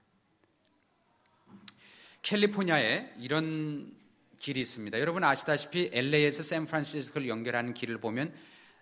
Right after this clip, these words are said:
저는 아직 그 길은 가보지 못했어요. 그냥 샌프란-, 엘에이에서 샌프란시스코를 비행기로 가고 뭐 이랬는데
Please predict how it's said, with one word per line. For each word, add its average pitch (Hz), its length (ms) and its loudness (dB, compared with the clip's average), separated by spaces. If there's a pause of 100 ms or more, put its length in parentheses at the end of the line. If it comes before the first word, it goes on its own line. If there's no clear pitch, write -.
(160)
저는 160 220 4
아직 196 240 4
그 156 140 2
길은 190 280 4
가보지 147 340 2
못했어요. 104 580 -4
그냥 143 220 2
샌프란-, 175 480 2 (120)
엘에이에서 147 460 8
샌프란시스코를 147 720 0
비행기로 135 400 4
가고 127 220 6
뭐 123 80 0
이랬는데 117 420 2